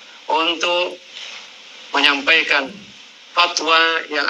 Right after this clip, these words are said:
akan dikeluarkan oleh mui provinsi tentang aliran tersebut.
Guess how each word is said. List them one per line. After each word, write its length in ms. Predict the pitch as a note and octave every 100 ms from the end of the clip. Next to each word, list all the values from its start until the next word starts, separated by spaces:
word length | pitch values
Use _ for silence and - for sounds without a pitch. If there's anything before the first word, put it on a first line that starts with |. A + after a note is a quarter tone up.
| C#3+
akan 160 | D3 C3+
dikeluarkan 560 | C3+ C3+ C3+ C3+ C#3
oleh 200 | C3+ C3+ C3+
mui 120 | B2+
provinsi 480 | - A#2 D3 C#3+ D3
tentang 360 | D3 C3+ C#3 C3+
aliran 280 | C#3 C3+ A#2
tersebut. 440 | - B2+ D3 D3